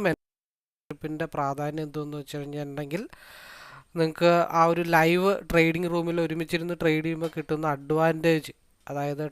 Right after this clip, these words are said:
ടെൻഷൻ ഒഴിവാക്കി നമുക്ക് ട്രേഡ് ചെയ്യാം. അതേപോലെ ഓവർ ട്രേഡിങ്, റിവഞ്ച് ട്രേഡിങ്. അപ്പോൾ ടെൻഷൻ ഒഴിവാക്കി എങ്ങനെ ട്രേഡ് ചെയ്യാന്ന് നോക്കുമ്പോഴത്തേക്കും നമ്മൾ ഒരു എൻട്രി എടുത്തു കഴിഞ്ഞാൽ നമുക്ക് ടെൻഷനാണ്, മാർക്കറ്റ് അപ്പ്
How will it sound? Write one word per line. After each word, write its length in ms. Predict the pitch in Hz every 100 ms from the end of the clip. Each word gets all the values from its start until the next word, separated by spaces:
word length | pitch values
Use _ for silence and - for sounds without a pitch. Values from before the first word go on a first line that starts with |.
| -
ടെൻഷൻ 400 | 147 147 - 170
ഒഴിവാക്കി 420 | 165 165 156 147 160
നമുക്ക് 240 | 151 151 151
ട്രേഡ് 280 | 151 143 143 147
ചെയ്യാം. 220 | 135 135 _ _ _ - - - _ -
അതേപോലെ 400 | 151 160 160 165 156 151
ഓവർ 220 | 156 160 -
ട്രേഡിങ്, 520 | 165 165 165 170 175 175 _ _ 160
റിവഞ്ച് 360 | 151 147 151 160 147
ട്രേഡിങ്. 280 | 151 143 147
അപ്പോൾ 120 | 180
ടെൻഷൻ 400 | 180 170 - 214 214
ഒഴിവാക്കി 340 | 214 208 202 196
എങ്ങനെ 200 | 196 196
ട്രേഡ് 220 | 190 180 175
ചെയ്യാന്ന് 260 | 185 180 180
നോക്കുമ്പോഴത്തേക്കും 720 | 170 170 170 170 165 170 170 - - - - - -
നമ്മൾ 200 | 175 175 185 190
ഒരു 100 | 180 190
എൻട്രി 260 | 170 165 180 180
എടുത്തു 180 | 160 175
കഴിഞ്ഞാൽ 220 | 175 175
നമുക്ക് 220 | 170 160 170
ടെൻഷനാണ്, 460 | 160 151 - 165 143 147
മാർക്കറ്റ് 420 | 139 - 156 160 165
അപ്പ് 260 | 139 - -